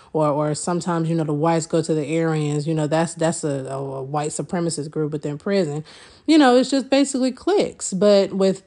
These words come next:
Islam, you know, there is no cliques. And it's just a, a human thing rather than a race thing.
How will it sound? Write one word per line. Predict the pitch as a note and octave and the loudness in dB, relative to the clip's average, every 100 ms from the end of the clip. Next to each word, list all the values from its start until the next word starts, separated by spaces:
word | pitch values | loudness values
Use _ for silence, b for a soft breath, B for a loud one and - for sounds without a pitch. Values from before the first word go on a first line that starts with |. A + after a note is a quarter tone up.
| - | 0
Islam, | C4 C#4 G#3+ F#3 F3 E3 E3+ F3 - | 4 4 4 2 2 2 0 -2 -4
you | G3 G#3+ | 0 2
know, | F3+ | 2
there | E3 F3+ | 2 2
is | E3 G3 F3 | 2 0 0
no | D#3+ | -6
cliques. | D3 - C#3+ - - - - | -6 -4 -6 -6 -10 -12 -8
And | E3+ D#3 D#3 D3+ B B B B | -6 -4 -4 -8 B B B B
it's | F3+ G3 | -2 0
just | G3+ F3+ - | 2 0 -2
a, | E3 D#3+ C3+ | -4 -4 -4
a | C#3+ | -8
human | - A#3 B3 G3 D#3+ | -2 2 4 4 2
thing | E3+ D#3+ E3 | 0 0 2
rather | D#3+ D#3 | 2 2
than | D3 D3 | 0 -4
a | C3+ | -4
race | C#3+ C#3+ - - - E3+ _ _ | -4 -4 -6 -8 -8 -14 _ _
thing. | C3 A#2+ - - | -10 -10 -14 -20